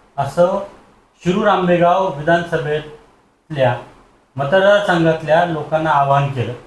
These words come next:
मतदारांना आवाहन केलं. आपल्यासोबत आहेत शिरूर आंबेगाव विधानसभेचे राष्ट्रवादी काँग्रेस शरदचंद्र पवार पक्षाचे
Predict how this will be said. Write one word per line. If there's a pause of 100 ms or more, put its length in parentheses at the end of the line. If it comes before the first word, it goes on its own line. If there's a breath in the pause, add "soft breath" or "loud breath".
(100)
मतदारांना
आवाहन
केलं. (680)
आपल्यासोबत
आहेत (600)
शिरूर
आंबेगाव
विधानसभेचे (1600)
राष्ट्रवादी
काँग्रेस
शरदचंद्र
पवार
पक्षाचे